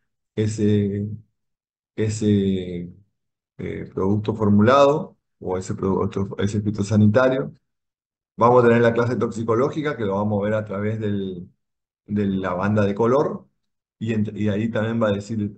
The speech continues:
escrito, eh, clase tres,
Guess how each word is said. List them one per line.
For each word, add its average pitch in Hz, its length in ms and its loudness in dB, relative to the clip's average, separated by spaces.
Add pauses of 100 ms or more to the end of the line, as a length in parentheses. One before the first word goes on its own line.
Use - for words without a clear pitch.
escrito, 107 680 -6 (260)
eh, 92 320 -8
clase 104 720 -4 (800)
tres, 117 600 4